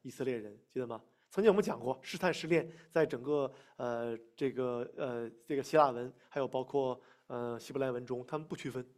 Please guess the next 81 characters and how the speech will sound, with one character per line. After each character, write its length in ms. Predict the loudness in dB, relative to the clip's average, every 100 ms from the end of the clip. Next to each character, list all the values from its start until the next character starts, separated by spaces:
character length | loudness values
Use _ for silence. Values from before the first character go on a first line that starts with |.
| _ -16
只 100 | -8
不 80 | -2
过 140 | 0
是 100 | 2
我 80 | 0
们 200 | -2 -4
中 120 | -2
文 160 | 0 -2
翻 200 | -4 -6
译 40 |
成 160 | -6 -10
试 180 | -10 -10
探 120 | -10
和 60 | -14
试 160 | -14
炼。 140 | -16 -16 _ _ _ _ -20 -20 -20
试 140 | -4 8
探 140 | 8
试 160 | 8 2
炼 120 | 4
在 100 | 4
我 40 |
们 80 | 4
看 180 | 0 -2
来 200 | -2 -4
是 100 | -4
都， 100 | -6
都 180 | -4 -6
是 160 | -6 -6
一 80 |
样 200 | -4 -4
的。 160 | -6 -18 _ _ _
但 100 | 4
当 120 | 4
时 100 | 4
我 160 | 0 0
是 80 | -2
怎 80 |
么 60 | -2
解 160 | -2 -4
释？ 120 | -4
我 120 | -4
是 80 | -2
说， 280 | 2 2 0 -16 -10
凡 160 | 0 0
是 160 | 2 0
遇 20 |
见 160 | 0
试 160 | 0 -2
探， 220 | -4 -6 -6 -8
我 80 | -4
们 80 |
靠 180 | 0 2
着 80 | 2
神 180 | 0 -2
得 140 | -2
胜 180 | -2 -4
的， 120 | -6 -14 _
就 80 | -10
是 80 | -8
试 220 | -6 -8
炼。 180 | -8 -12 _ _
如 160 | 4 6
果 100 | 6
要 120 | 4
是 100 | 2
当 160 | 0
时 100 | 0
的 80 | -2
时 140 | -2 -2
候 160 | -4
没 80 | 0
有 80 | -2
靠 240 | 2 0
着 20 |
神， 280 | 0 -8 -12 -14 _ -4
没 160 | 2
有 40 | 4
得 160 | 4
胜 240 | 2 0
的， 80 | 0